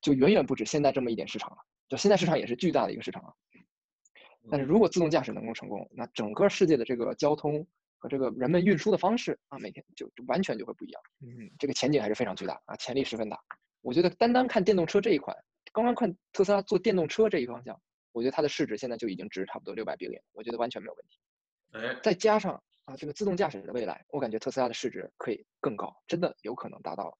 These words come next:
Speaker 1: Cathie Wood 所说的三千块钱、四千块钱，
Speaker 2: 三千
Speaker 1: 我觉得非常有可能。
Speaker 2: 嗯。
Speaker 1: 对，这就是我对特斯拉的最，最，最，最简单、最基本的一些这个解释。
Speaker 2: 我，我能问你一个小问题吗？
Speaker 1: 啊，你说，你说。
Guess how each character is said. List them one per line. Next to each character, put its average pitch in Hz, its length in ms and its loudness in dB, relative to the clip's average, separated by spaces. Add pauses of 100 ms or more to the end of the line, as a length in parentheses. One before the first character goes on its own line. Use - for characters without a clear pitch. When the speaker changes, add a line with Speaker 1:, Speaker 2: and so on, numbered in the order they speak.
(140)
Speaker 1:
Cathie 113 260 -4
Wood 107 180 -8
所 - 120 -12
说 95 120 -14
的 82 60 -12
三 127 180 -6
千 120 100 -10
块 110 140 -12
钱、 - 120 -18
四 110 140 -10
千 - 80 -16
块 - 140 -18
钱， - 180 -20
Speaker 2:
三 117 80 -12
千 117 80 -10
Speaker 1:
我 117 60 -8
觉 104 60 -4
得 113 60 -10
非 123 80 -6
常 - 140 -14
有 - 80 -20
可 - 120 -20 (260)
能。 104 140 -12
Speaker 2:
嗯。 - 100 -14 (280)
Speaker 1:
对， - 200 -4
这 202 80 2
就 185 100 4
是 165 160 2
我 127 180 0
对 147 140 0
特 151 140 0
斯 156 100 0
拉 143 140 2
的 123 80 -10
最， 165 200 2
最， 156 220 0
最， 160 220 0
最 156 180 0
简 131 180 -2
单、 127 140 -2
最 135 140 -6
基 147 120 0
本 131 140 -2
的 - 80 -20
一 95 60 -20
些 101 260 -10 (140)
这 113 80 -10
个 92 200 -14
解 - 140 -12
释。 - 160 -14
Speaker 2:
我， 127 160 -8
我 123 140 -2
能 156 220 0
问 170 180 2
你 120 60 -4
一 123 40 -2
个 139 160 0 (100)
小 - 200 -2
问 139 120 -2
题 110 120 -8
吗？ 101 160 -8 (560)
Speaker 1:
啊， 143 100 0
你 123 100 -6
说， 123 280 -2
你 120 120 -14
说。 - 220 -16